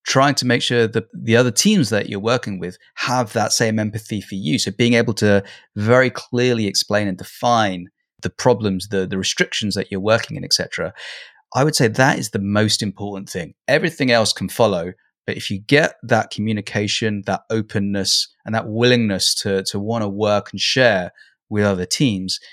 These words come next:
that is the most important thing. And you'll find that typically when you start,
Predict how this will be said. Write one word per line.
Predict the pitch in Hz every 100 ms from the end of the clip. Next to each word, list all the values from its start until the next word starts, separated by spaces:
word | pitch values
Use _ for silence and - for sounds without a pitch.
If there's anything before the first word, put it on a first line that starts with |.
| _ _ -
that | 110 127 139 -
is | 107 -
the | - 110
most | 101 95
important | 95 98 95 101 -
thing. | 90 90
And | 95
you'll | 113
find | 110 - 135 117 101
that | 104 98 -
typically | - 117 - 123 110
when | 107 104
you | 104
start, | - - 110 104